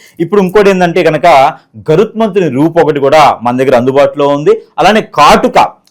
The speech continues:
దిష్టి దోషాలు తగ్గడానికి, పెళ్లి అవ్వేందుకు కూడా మనకి పనికొస్తుంది వారికి. ముఖ్యంగా అయితే కనుక ఈ సెలబ్రిటీస్ కావచ్చు, వీరంతా కూడా తీసుకుంటారనమాట. ఈ దిష్టి దోషాలు తగ్గేదానికి బాగుంటుందన్నమాట. మనిషిలో గ్లో వస్తుంది,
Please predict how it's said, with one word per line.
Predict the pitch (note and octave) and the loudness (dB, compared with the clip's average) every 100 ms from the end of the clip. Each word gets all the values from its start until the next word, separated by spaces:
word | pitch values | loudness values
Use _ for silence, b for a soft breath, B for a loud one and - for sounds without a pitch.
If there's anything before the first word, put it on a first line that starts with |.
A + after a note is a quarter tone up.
| _ | _
దిష్టి | A2+ E3+ F3 B3 | -8 -8 -4 0
దోషాలు | A3 G3 | 0 2
తగ్గడానికి, | D3+ D3 E3+ E3 - C#4+ - _ _ | 0 2 0 -2 -8 -18 -20 _ _
పెళ్లి | F#3+ A#3+ C4 | 0 2 2
అవ్వేందుకు | E3+ D#3 G3 B3+ G#3+ A3 A3+ G3 A2 - _ - | 2 2 2 4 2 0 2 2 2 -4 _ -2
కూడా | G3 F#3 A#2 - C3 | 2 4 2 -2 -4
మనకి | D#3 D3 | -4 -2
పనికొస్తుంది | D3+ E3 E3+ - D#3+ | -4 -2 -4 -4 0
వారికి. | D3 D3 A#3 C4 b D#3+ | 0 0 -4 -10 b -8
ముఖ్యంగా | F3+ - A#3 A3 | -8 -2 -2 2
అయితే | G3 F3+ | 2 2
కనుక | E3+ D#3+ F3+ D#3+ G#2+ B - | 0 2 2 4 2 B -10
ఈ | D#3+ | -10
సెలబ్రిటీస్ | - D3+ E3+ F3+ F3 E3+ | -2 0 2 2 0 0
కావచ్చు, | D#3+ D3+ D3 E3 | 0 0 0 -6
వీరంతా | D3+ C#3 C#3+ D#3+ F3+ | -2 0 0 0 0
కూడా | F3 D#3 | 2 0
తీసుకుంటారనమాట. | C#3+ C3+ D#3+ D3+ C#3+ C#3 C3+ C3 A#3+ B B | -2 -8 -6 -2 0 0 -2 -2 -2 B B
ఈ | F3 | -8
దిష్టి | C3+ F3 - G3 | -6 -8 -4 -2
దోషాలు | G3 F3+ E3 | 0 0 0
తగ్గేదానికి | D3+ C#3+ D#3 D#3 D#3 F3+ | -2 0 0 0 -2 -2
బాగుంటుందన్నమాట. | B2+ C3+ C#3+ C#3 C3+ B2+ F3 A#3+ B - | 2 2 0 -4 -6 -2 -4 -4 B -4
మనిషిలో | C#3+ G3+ G#3+ G#3 | -4 -4 -2 -2
గ్లో | B2 A2 E3 | -2 -2 2
వస్తుంది, | G3+ F#3 - - A2 F2+ | 4 4 0 -8 -10 -12